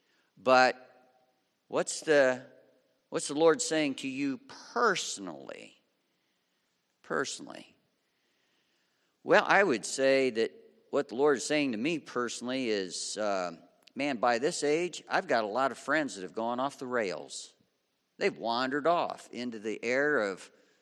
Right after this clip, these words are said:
Balaam or all kinds of errors. The major one today would be what scholars call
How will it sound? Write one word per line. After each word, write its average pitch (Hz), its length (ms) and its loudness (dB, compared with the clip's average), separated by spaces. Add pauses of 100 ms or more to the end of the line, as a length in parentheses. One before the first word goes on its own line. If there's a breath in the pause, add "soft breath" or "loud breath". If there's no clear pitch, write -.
Balaam 135 500 2
or 92 140 -4
all - 180 -8
kinds 185 440 -6
of - 160 -14
errors. 98 580 -4 (720 soft breath)
The 131 80 -2
major 202 400 4
one 92 200 -6
today 120 320 -2
would 117 200 -2
be 139 160 -2
what 131 640 2
scholars 147 500 0
call 127 580 0